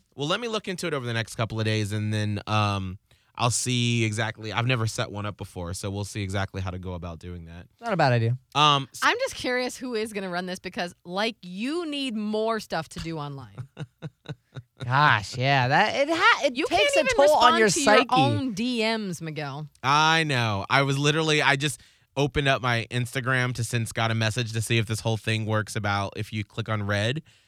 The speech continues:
Speaker 2: Mm-hmm.
Speaker 1: Um, actually, get your phone while I'm saying this. Uh, but then I was like, I spent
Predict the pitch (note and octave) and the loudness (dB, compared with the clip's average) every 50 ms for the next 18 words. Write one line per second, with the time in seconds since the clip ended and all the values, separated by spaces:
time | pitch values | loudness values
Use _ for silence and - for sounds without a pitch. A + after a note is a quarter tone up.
0 | _ D#3 E3 E3+ F3 A#2 A2+ A2 G#2+ G#2 G#2 G2+ F#2+ F#2 - _ _ _ - C3 | _ -4 -2 0 2 2 2 2 2 0 0 -2 -4 -8 -10 _ _ _ -18 -10
1 | - B2+ C3+ - - C#3 A2+ G#2 A2+ C#3+ D3 - D3 A#2+ - A2+ A2 G#2+ G#2 G2+ | -4 -4 -2 -2 -2 -4 -4 -2 -4 -4 -2 -2 -4 -4 -2 -2 -2 -2 -2 -4
2 | G2 F#2+ F2+ - G2+ G2+ G2+ F#2+ F2+ F2+ - - _ _ _ _ _ _ _ - | -4 -6 -6 -6 -6 -6 -6 -6 -8 -10 -12 -14 _ _ _ _ _ _ _ 0
3 | B2+ B2+ A#2+ A#2+ A2+ C#3 A#2+ E3+ E3 E3 D#3 D3+ C#3+ B2+ C3+ C#3 C3 B2 A#2+ - | 2 4 4 4 2 2 2 4 6 6 6 6 4 4 2 2 2 2 2 0
4 | - _ - C#3 E3 G3 G#3 - - - _ G3 F#3+ F#3 F3+ - | -6 _ 4 6 6 6 4 0 -4 -4 _ 4 4 4 4 2